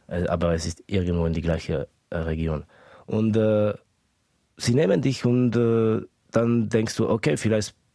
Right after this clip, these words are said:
passiert etwas Neues in meinem Leben, weil ich bin seit zwei Wochen hier und es passiert nichts. Ich bin immer noch in dieser scheiß Zelle.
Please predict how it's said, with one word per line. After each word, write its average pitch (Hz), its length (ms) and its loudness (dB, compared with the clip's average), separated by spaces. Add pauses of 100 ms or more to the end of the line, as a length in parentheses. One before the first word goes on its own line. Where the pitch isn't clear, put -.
(180)
passiert 104 380 -2
etwas 101 260 -2
Neues 117 200 2
in 95 60 2
meinem 92 180 2
Leben, 92 320 2
weil 87 120 0
ich 92 140 -4
bin 95 160 0
seit 92 260 0
zwei 98 280 -2
Wochen 95 220 -2
hier 104 260 2
und 92 180 0
es 87 100 -4
passiert - 380 -2
nichts. 120 200 0
Ich 90 100 -10
bin 90 120 -2
immer 95 160 2
noch 92 140 -2
in 92 100 0
dieser 87 200 -2
scheiß 95 320 -4
Zelle. 98 380 -2